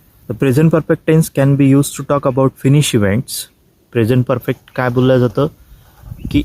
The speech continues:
इव्हेंट जो आहे तो फिनिश केला जातो. The present perfect continuous tense cannot be used to talk about finish events. आणि प्रेझेंट परफेक्ट कंटिन्युअस टेन्स याच्यासाठी नाही वापरल्या जात कारण ते प्रेझेंटमध्ये पूर्ण झालेलं नाही राहत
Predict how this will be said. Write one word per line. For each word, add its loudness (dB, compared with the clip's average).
इव्हेंट 2
जो 2
आहे 2
तो 0
फिनिश 0
केला 0
जातो. -2
The -4
present 2
perfect -2
continuous 0
tense 0
cannot 2
be 0
used 0
to -4
talk -2
about 0
finish 0
events. -8
आणि 0
प्रेझेंट 0
परफेक्ट -4
कंटिन्युअस 0
टेन्स 0
याच्यासाठी -2
नाही 2
वापरल्या 0
जात 0
कारण -2
ते -6
प्रेझेंटमध्ये 0
पूर्ण -2
झालेलं 0
नाही 0
राहत -8